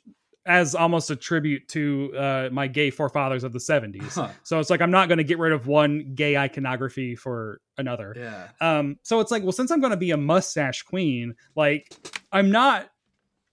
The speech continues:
Speaker 1: <laughs> under no circumstances am I ever gonna be, like, passable as a woman or beautiful, <laughs> you know, like, but conventionally.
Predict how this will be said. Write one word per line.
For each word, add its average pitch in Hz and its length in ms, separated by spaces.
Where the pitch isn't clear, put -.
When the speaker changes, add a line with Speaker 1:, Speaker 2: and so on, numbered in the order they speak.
Speaker 1:
<laughs> - 640
under 339 180
no 285 160
circumstances 185 680
am 165 100
I 165 80
ever 160 160
gonna 165 180
be, 147 120
like, 139 180
passable 160 480
as 151 160
a 160 60
woman 147 520
or 139 120
beautiful, 127 520
<laughs> 269 120
you 277 80
know, 262 140
like, 214 180
but 165 140
conventionally. 143 800